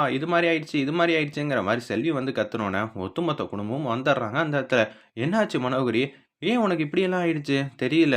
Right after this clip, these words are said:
நான் மாட்டு படியில வந்துகிட்டு இருந்தப்ப இது மாதிரி ஆயிடுச்சுங்கிற" மாதிரி அவங்க வேதனையோட இருக்காங்க. உடனே சுடர் வந்து, "அச்சச்சோ, என்னக்கா பார்த்து வந்திருக்க கூடாதா?" அப்படின்னு சொல்லி கேட்டுட்டு இருக்கிறப்ப, நம்ம கனகவள்ளி அம்மாவுக்கு சுத்தமா வந்து பிடிக்கவே இல்ல. "என்னடா அது,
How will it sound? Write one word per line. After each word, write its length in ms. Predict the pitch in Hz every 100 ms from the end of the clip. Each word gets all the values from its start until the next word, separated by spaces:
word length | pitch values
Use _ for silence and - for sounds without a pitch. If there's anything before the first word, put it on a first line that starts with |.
| 110
நான் 200 | 110 117
மாட்டு 220 | 127 147
படியில 380 | 147 127 147 139
வந்துகிட்டு 300 | 123 139 135
இருந்தப்ப 300 | 117 110 135
இது 100 | 110
மாதிரி 200 | 113 123
ஆயிடுச்சுங்கிற" 480 | 117 113 131 123 98
மாதிரி 220 | 95 120 123 - _
அவங்க 200 | 180 202
வேதனையோட 420 | 196 185 185 180 170
இருக்காங்க. 360 | 151 143 131 127 120 _ _
உடனே 220 | 160 202
சுடர் 320 | 196 180 202
வந்து, 240 | 160 127 139 143 - _ -
"அச்சச்சோ, 460 | 104 123 117 110 104 - _ _
என்னக்கா 320 | 104 147 147 98 -
பார்த்து 280 | 117 - 147
வந்திருக்க 340 | 135 135 127
கூடாதா?" 360 | 113 107 107 107
அப்படின்னு 360 | 101 107 147 143
சொல்லி 200 | 110 107
கேட்டுட்டு 380 | - 135 127 107
இருக்கிறப்ப, 340 | 98 92 101 113 113 - _ _ _ -
நம்ம 160 | 156 147 139 139 -
கனகவள்ளி 380 | 143 202 185 143
அம்மாவுக்கு 360 | 127 139 131
சுத்தமா 360 | 120 - 127 147
வந்து 160 | 110 120
பிடிக்கவே 420 | 113 - 135 120
இல்ல. 160 | 98 92 92 98 -
"என்னடா 280 | 95 127 131
அது, 200 | 92 95